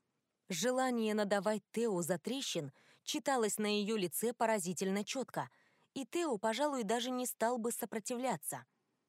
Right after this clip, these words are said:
Но на его счастье или на беду, может, им обоим бы после этого полегчало. Его демоница куда более сдержанна и разумна, чем он сам. "Тео, в честь чего вся эта драма?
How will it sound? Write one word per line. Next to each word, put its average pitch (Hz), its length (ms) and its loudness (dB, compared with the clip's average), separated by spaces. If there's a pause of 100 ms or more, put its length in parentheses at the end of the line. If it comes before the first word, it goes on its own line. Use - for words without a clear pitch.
(160)
Но 220 380 4 (240)
на 233 80 2
его 190 280 2
счастье 175 600 -4 (340)
или 214 220 0
на 170 160 0
беду, 160 420 -2 (380)
может, 202 380 0
им 185 120 2
обоим 175 520 2
бы 165 120 -2
после 185 380 -2
этого 165 240 -2
полегчало. 160 640 -4 (480)
Его 233 340 2
демоница 190 600 0
куда 196 280 0
более 185 460 -2
сдержанна 156 640 -2
и 185 160 -4
разумна, 156 560 -4 (380)
чем 190 280 -2
он 175 140 -2
сам. 135 320 -4 (1200)
"Тео, 202 360 -4 (420)
в - 120 -16
честь - 360 -2
чего 247 420 -2
вся - 240 -2
эта 196 180 -2
драма? 190 440 -4